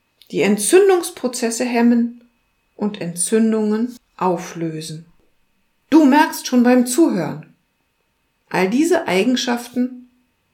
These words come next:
können das Risiko für Bluthochdruck minimieren. Es lohnt sich also. Entweder du schaust mal auf meine Homepage,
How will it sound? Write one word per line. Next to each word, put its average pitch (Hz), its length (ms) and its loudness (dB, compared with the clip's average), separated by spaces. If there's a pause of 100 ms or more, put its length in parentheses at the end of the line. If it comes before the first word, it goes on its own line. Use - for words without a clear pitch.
(200)
können 302 320 2
das 180 240 -6
Risiko 240 840 -4
für - 180 -10
Bluthochdruck 185 760 -8
minimieren. 175 640 -6 (400)
Es 277 180 -4
lohnt 427 260 4
sich - 260 -6
also. 170 360 -10 (840)
Entweder 370 340 2
du 285 100 0
schaust 277 360 -2
mal 214 160 0
auf 190 120 -6
meine 175 280 -6
Homepage, 311 420 -4